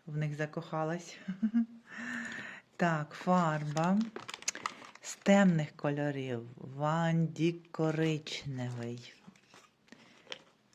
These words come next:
Такий. О, у мене й нема, до речі, такого кольору. Темних у мене й немає дуже багато. Я якось їх і не замовляла.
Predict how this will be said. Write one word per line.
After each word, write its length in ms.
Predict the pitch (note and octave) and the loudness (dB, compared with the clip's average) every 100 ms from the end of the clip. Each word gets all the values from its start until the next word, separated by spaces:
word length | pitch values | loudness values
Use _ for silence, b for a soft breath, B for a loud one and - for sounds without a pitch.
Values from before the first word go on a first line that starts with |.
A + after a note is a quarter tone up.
| _ | _
Такий. 500 | - B2+ - - B2 - | -10 -10 -8 -4 -4 -4
О, 60 | C3+ | -4
у 180 | B2 | -2
мене 320 | B2 E3 F#3+ G#3+ | 2 6 10 10
й 40 | |
нема, 360 | G#3+ G#3+ D#3+ C3 | 10 10 6 2
до 160 | B2+ | -4
речі, 340 | B2+ B2+ - - | -4 -6 -10 -10
такого 440 | C#3 - C3 C3+ | -12 -8 -8 -8
кольору. 600 | C3+ - C3+ D3 F#3 A3 | -10 -8 -4 0 2 2
Темних 580 | G#3 G3 F#3+ F3+ E3+ - | 0 2 4 4 2 -4
у 40 | E3 | -2
мене 400 | D#3+ D#3+ D#3 D#3+ | 0 0 0 -2
й 40 | |
немає 520 | D#3 D#3 C#3+ C#3 C#3 | -2 -2 -4 -6 -8
дуже 320 | C3+ C#3 - | -10 -12 -10
багато. 640 | C3+ C#3 C#3 C#3 C#3+ - D#3+ - B B B B B B D#3+ | -8 -8 -8 -10 -10 -10 -12 -14 B B B B B B -4
Я 160 | E3+ | 2
якось 360 | E3 E3 D#3+ - | 2 2 -2 -2
їх 160 | E3+ | -2
і 40 | E3+ | 0
не 120 | E3+ | 0
замовляла. 920 | E3 E3+ E3 D#3 D3+ D#3 D3 D3 C#3+ | 2 2 0 -2 -2 -2 -2 -2 -6